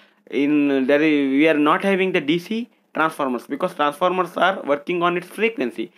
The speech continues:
Com-, coming to D C, there is no frequency, so no transformers are there for D C things.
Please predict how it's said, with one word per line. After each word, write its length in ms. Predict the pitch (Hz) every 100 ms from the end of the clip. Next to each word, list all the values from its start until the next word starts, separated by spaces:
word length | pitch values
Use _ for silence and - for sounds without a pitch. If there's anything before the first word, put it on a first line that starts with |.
| _ _ -
Com-, 260 | 170 165 -
coming 260 | 165 196
to 100 | 202
D 220 | 165 175 202
C, 280 | - 185 -
there 180 | 156
is 100 | 175
no 160 | 156 202
frequency, 460 | - 160 139 139 165
so 260 | 202 214 - _ -
no 160 | 165
transformers 580 | 202 175 170 165 170 160
are 60 | 156
there 220 | 143 139
for 180 | 202 214 _ -
D 120 | 156
C 100 | 135
things. 340 | - 90 78